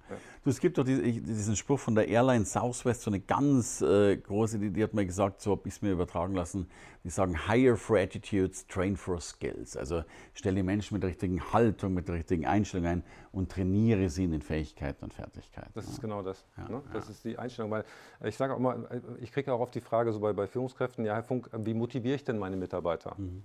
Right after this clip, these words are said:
Speaker 1: Und da sage ich immer im Zweifelsfall, „Gar nicht.“
Speaker 2: Ja, weil sie
Speaker 1: Ja?
Speaker 2: es
Speaker 1: Gar nicht. Weil, äh, also eigentlich ist ja so, wenn jemand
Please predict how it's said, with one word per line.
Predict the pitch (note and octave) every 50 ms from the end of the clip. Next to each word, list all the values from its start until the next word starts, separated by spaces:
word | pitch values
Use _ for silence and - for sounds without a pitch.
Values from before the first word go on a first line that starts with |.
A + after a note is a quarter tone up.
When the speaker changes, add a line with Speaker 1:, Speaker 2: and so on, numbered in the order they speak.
| - _
Speaker 1:
Und | - G2 G2
da | G2+
sage | G2+ G#2 A2
ich | A2+
immer | A#2+ A2+ G2+
im | G2 F#2
Zweifelsfall, | - A#2 C3 B2+ - G#2+ - A2 G2+ G#2 - _ -
„Gar | A#2 B2 A#2
nicht.“ | F2 D#2+ - - _ _ _ _ _ _ _ _ _ _ _ _ _ _ _ _ _ _ _ -
Speaker 2:
Ja, | A2 E2 -
weil | - F2 E2+
sie | F2 F#2
Speaker 1:
Ja? | A2
Speaker 2:
es | A#2 - - - _ _
Speaker 1:
Gar | - C#3+ F3 F3+
nicht. | A2+ F#2+ - - _ _ - - - _ -
Weil, | A#2 A#2 A#2 A2
äh, | A2+
also | A#2 A2 A2+ A2+ - G#2 A2 A#2+ - -
eigentlich | - B2+ D3+ F#3 E3+ F3
ist | D#3
ja | E3 D#3+
so, | C#3+ C#3 A#2
wenn | A#2 A2+
jemand | A#2+ B2+ B2 A2+ A#2+ -